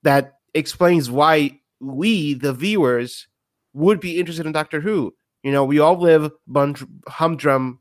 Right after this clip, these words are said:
boring lives. Like the doctor says at the end, we all have, like, food, sleep, work, that's all.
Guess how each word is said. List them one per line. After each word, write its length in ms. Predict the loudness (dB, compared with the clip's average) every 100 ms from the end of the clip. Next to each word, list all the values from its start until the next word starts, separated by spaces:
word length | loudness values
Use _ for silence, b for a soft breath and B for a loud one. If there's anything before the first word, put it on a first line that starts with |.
| _
boring 320 | -2 0 0
lives. 440 | -2 0 -2 -8 -20 _ _ _ _ _
Like 140 | -4 -2
the 80 | 0
doctor 280 | -2 -2
says 160 | -6 -6
at 100 | -6
the 160 | -4 -2
end, 180 | -2
we 100 | -2
all 120 | 0 0
have, 160 | 0
like, 180 | -2 -4
food, 540 | -4 2 2 2 -4
sleep, 460 | -14 -4 -2 -2 -4 -12
work, 440 | -2 0 0 -4 _ -2
that's 240 | -2 0
all. 340 | 0 0 -2